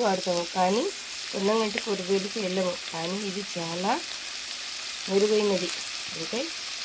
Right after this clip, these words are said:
మన కంటి చూపుని మంచిగా మెరుగు చేస్తుంది. ఇలా కూడా వాడుకోవచ్చు.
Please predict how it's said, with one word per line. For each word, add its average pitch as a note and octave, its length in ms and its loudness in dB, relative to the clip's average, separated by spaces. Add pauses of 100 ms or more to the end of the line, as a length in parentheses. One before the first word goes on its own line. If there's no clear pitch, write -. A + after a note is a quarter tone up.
(200)
మన F#3 140 2
కంటి G3 340 2
చూపుని A3+ 420 -2 (320)
మంచిగా A3 380 0
మెరుగు G#3 280 2 (120)
చేస్తుంది. F3+ 420 -4 (460)
ఇలా G3+ 160 4
కూడా A3 240 0
వాడుకోవచ్చు. F#3+ 760 2